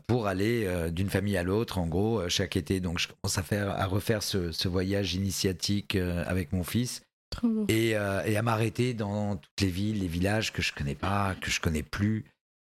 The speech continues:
Speaker 1: et, euh, à redécouvrir la Tunisie. Et à partir de là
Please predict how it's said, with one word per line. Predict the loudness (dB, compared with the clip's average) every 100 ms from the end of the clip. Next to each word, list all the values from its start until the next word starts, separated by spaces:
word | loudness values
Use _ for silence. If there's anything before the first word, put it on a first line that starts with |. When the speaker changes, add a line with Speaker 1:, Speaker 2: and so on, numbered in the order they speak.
| _
Speaker 1:
et, | 0 2
euh, | 2 0 0
à |
redécouvrir | 0 0 0 2 2 2
la | -2
Tunisie. | -2 -2 0 0 -2 -2
Et | 0 0
à | 2
partir | 0 2
de | 2
là | 2 0